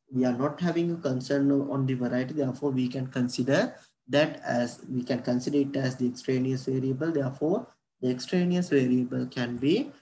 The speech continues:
considered for the blocking. Therefore, uh, there were five tomato varieties, and then there were four treatment levels used for the, uh, experiment. Therefore, in the first,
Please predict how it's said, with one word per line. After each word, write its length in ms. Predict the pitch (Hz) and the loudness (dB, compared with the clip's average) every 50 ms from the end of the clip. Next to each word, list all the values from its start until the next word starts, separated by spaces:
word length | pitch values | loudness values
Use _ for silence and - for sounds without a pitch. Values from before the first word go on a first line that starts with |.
| _ _ _ _ - | _ _ _ _ 2
considered 640 | 147 143 139 139 139 139 135 139 139 139 139 139 - | 4 4 4 4 2 2 2 4 4 4 2 0 0
for 180 | 127 120 120 | -2 0 2
the 280 | 120 127 165 233 247 - - - _ _ _ | 4 4 4 4 2 -2 -8 -18 _ _ _
blocking. 440 | 131 135 135 123 127 - - 170 - - _ _ | 0 2 2 2 2 -2 -6 -8 -8 -12 _ _
Therefore, 600 | - 139 147 170 185 - - 131 135 160 226 - - - _ _ _ _ _ _ _ - | -2 0 2 2 0 0 0 0 0 0 -2 -2 -6 -14 _ _ _ _ _ _ _ -6
uh, 220 | 131 127 123 127 | -4 -2 -2 -2
there 320 | 123 123 135 139 143 147 | 0 2 2 4 4 2
were 260 | 143 143 160 175 208 240 | 2 2 2 2 2 2
five 580 | - - - - 147 135 143 165 202 226 - - | 0 -4 -2 0 2 4 4 4 4 2 -2 -2
tomato 360 | 143 135 127 123 123 127 123 | -2 -2 0 0 -2 0 0
varieties, 680 | 123 123 131 127 127 127 127 135 160 170 190 202 - - - - | 0 0 0 -2 -2 -4 -2 -2 0 0 0 -2 -4 -8 -12 -6
and 240 | 127 127 127 127 117 | -4 -4 -4 -4 -4
then 280 | 120 131 160 214 269 - - _ _ _ _ _ | -2 -2 -2 -2 -4 -6 -10 _ _ _ _ _
there 220 | - 131 127 127 127 | -4 -2 0 0 0
were 340 | 120 127 147 196 254 - - - _ _ _ _ - | 0 0 0 0 0 -2 -8 -16 _ _ _ _ -2
four 160 | 156 165 170 | -2 -2 -2
treatment 640 | - - 143 139 131 135 - - 139 127 127 123 135 | -2 0 0 0 0 0 -2 -4 -4 -4 -4 -2 -2
levels 460 | 123 123 120 131 151 185 214 - - - _ _ _ _ | 0 0 2 2 0 0 0 -2 -6 -18 _ _ _ _
used 300 | 131 135 135 135 135 - | -2 0 0 0 -2 -6
for 220 | - - 120 113 117 | -10 -10 -8 -6 -2
the, 300 | 107 139 180 240 247 - - _ _ _ _ _ _ _ _ _ - | 0 0 0 0 0 -6 -12 _ _ _ _ _ _ _ _ _ -6
uh, 220 | 127 123 - - | -4 -4 -4 -2
experiment. 580 | - 143 135 - - - - - - - - - _ _ _ _ - | -4 -4 -6 -4 -4 -4 -4 -4 -4 -8 -10 -14 _ _ _ _ -4
Therefore, 460 | 131 123 123 123 - - 139 156 180 | -2 0 0 0 -2 -2 0 0 2
in 100 | 170 143 | 2 2
the 80 | 131 131 | 0 0
first, 360 | 135 - 127 127 123 - | -2 -2 -2 -2 -2 -4